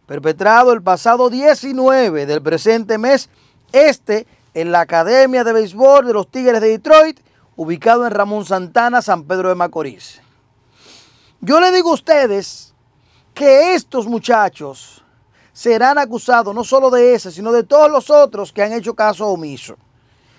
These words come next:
En poder del hoyo occiso se ocupó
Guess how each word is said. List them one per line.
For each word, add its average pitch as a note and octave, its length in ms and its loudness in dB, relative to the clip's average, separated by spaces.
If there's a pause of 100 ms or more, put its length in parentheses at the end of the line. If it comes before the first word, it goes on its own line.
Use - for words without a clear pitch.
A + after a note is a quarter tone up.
(240)
En B3 640 4
poder C4 480 4
del C4 140 2
hoyo C4 180 4
occiso C4 500 -6
se G3 120 -6
ocupó G3+ 520 2